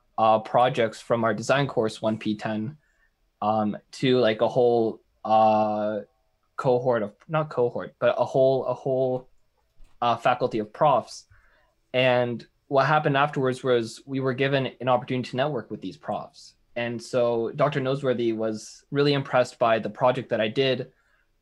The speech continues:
unrelated to medical imaging, but I told him, uh, like, my interest in, like, science, biology, and computer science, 'cause I had a bit of a background in software.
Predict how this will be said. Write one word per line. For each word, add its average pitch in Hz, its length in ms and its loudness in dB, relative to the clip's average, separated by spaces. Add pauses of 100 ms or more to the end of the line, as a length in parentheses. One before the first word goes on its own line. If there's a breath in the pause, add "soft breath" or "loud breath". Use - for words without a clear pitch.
unrelated 143 680 4
to 135 160 0
medical 127 400 0
imaging, 135 540 0
but 117 280 2
I 123 120 2
told 131 320 -2
him, 120 440 -6 (200)
uh, 107 260 2
like, 104 160 -4
my 120 140 -2
interest 127 420 -2
in, 117 80 -6
like, 95 160 -8
science, 139 760 -2
biology, 120 880 2
and 107 260 -8
computer 160 400 -4
science, 104 600 -8
'cause 127 100 -8
I 120 60 0
had 123 200 -2
a 117 40 -2
bit 110 160 -6
of 110 100 -8
a 110 60 -10
background 107 420 -10
in 101 120 -12
software. 120 580 -6